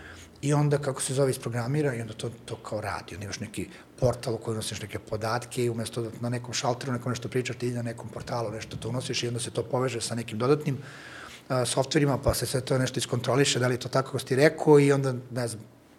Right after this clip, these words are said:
tebi se plati polis osiguranja, primjera radi, zato što si imao udes i prijavio si ga kroz aplikaciju. Ovaj, i, i to je nešto što mi je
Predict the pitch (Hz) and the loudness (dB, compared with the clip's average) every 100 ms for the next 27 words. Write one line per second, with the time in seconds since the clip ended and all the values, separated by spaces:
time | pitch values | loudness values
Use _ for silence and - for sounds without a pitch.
0 | - - 127 120 - 123 - - 120 117 | -18 0 2 2 0 0 0 -4 -4 -4
1 | - 117 117 110 101 117 117 117 120 117 | -4 -2 -2 -4 -4 -2 0 2 0 -2
2 | 113 123 120 131 127 127 127 117 113 120 | -4 -4 -4 -2 0 2 2 0 -2 0
3 | 127 127 117 123 123 113 - - - - | 2 2 2 -2 -2 -2 -6 -14 -14 -14
4 | - - 131 123 120 117 110 - - - | -16 -4 0 0 0 0 -2 -2 -4 -10
5 | - - - - 123 120 120 120 139 139 | -18 -18 -20 -2 2 2 2 2 2 2
6 | 151 143 139 143 - - 139 139 135 135 | 2 0 0 -4 -14 0 6 6 6 4
7 | 131 135 - 135 123 131 127 127 | 0 -4 0 0 2 0 0 -2